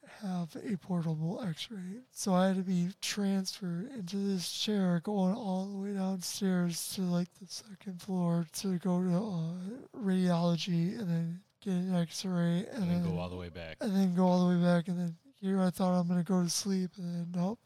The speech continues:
Speaker 1: physical therapy starting. And I see this guy, he's, like,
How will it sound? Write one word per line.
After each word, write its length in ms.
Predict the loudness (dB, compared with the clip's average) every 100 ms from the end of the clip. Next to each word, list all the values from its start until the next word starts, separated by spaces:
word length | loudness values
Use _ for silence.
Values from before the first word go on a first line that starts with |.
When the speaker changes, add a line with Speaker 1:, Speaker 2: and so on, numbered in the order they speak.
| -20 -20 _ -18
Speaker 1:
physical 500 | -6 0 0 2 2
therapy 480 | 2 2 0 -4
starting. 640 | -6 -8 -10 -6 -4 -4 -4 -4
And 140 | 0
I 160 | 2 0
see 260 | -2 -2
this 220 | -2 -2
guy, 320 | -2 2 2 0
he's, 160 | -4 -10
like, 140 | -20